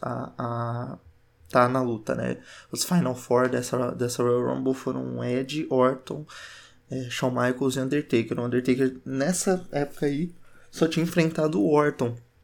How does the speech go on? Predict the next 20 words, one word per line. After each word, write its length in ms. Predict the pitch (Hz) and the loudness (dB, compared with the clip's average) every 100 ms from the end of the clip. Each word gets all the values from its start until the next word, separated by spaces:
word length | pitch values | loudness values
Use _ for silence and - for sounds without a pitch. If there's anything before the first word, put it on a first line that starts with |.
| _ _ _ _ _ _ - | _ _ _ _ _ _ -10
desses 560 | 131 127 123 - 120 - | 4 6 6 4 0 -2
três, 440 | - 90 - - | -2 -2 -6 -4
né? 100 | 110 127 | -4 -4
Desses, 840 | - 120 - 113 113 - - - - - 98 | -6 -6 -4 -4 -4 -6 -8 -10 -12 -18 -12
assim, 300 | - 131 120 104 95 - - - - | -8 -4 -4 -6 -8 -14 -18 -18 -4
na 100 | 110 | 2
WrestleMania, 640 | 131 131 - 127 113 107 | 4 2 0 -2 -2 -4
no 120 | 107 117 | -6 -4
caso. 360 | - - 131 | -2 -2 0
Ele 560 | 120 127 131 135 131 - | 2 4 4 2 0 0
eventualmente 500 | 131 131 131 120 120 | 0 0 -2 -2 -2
viria 220 | 131 131 | 0 2
a 60 | 131 | 0
enfrentar 400 | - 131 131 - | -2 -6 -4 -2
todos 500 | - 123 156 - - - - - - - _ - | 0 0 0 -8 -18 -20 -20 -18 -18 -20 _ -2
e 260 | 117 120 | 2 2
vencer 400 | 120 120 120 127 | 2 -2 0 0
todos 240 | 127 120 120 | 2 0 0
na 140 | 117 | -2
WrestleMania. 580 | 117 120 123 113 113 | -2 -2 -2 -2 -6